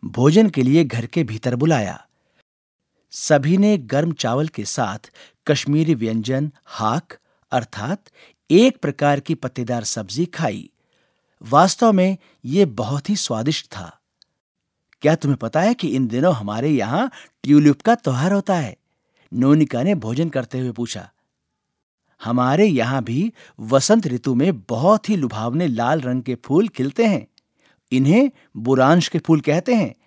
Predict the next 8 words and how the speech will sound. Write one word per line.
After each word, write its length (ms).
मैंने 260
कहा। 360
मैंने 360
चिया 580
और 180
नोनिका 400
को 140
बताया 640